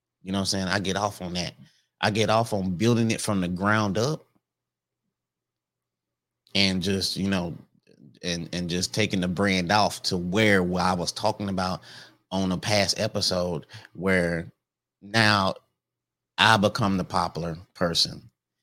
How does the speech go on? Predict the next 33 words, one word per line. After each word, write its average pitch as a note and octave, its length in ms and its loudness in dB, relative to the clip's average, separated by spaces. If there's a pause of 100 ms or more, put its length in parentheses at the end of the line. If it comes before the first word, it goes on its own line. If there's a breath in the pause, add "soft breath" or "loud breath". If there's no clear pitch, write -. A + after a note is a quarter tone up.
I'm B2 100 2
not F2+ 240 4
saying C3+ 320 4
I'm F#2 140 0
popular, F2+ 460 0
but E2+ 180 -2
I'm F#2 180 -2
just F2 220 -2
saying F#2 440 -2 (300 soft breath)
to F#2 100 -2
start - 520 2
from F2+ 360 -2
where G2+ 160 4
nobody G#2 580 4
really G2 260 0
kinda F#2+ 280 -4
paid G#2 240 -4
attention A2 380 -6
to C3 140 -2
you A#2+ 260 0 (320 loud breath)
to F#2 140 2
now G#2+ 680 4
everybody G2 380 0
pays G#2 260 -2
attention G#2 400 -6
to G2+ 140 -4
what G2 240 -4
you G2 80 -4
do G2+ 200 -2
and F#2 100 -2
what F#2 140 -4
you F2+ 80 -4
say. A#2 320 0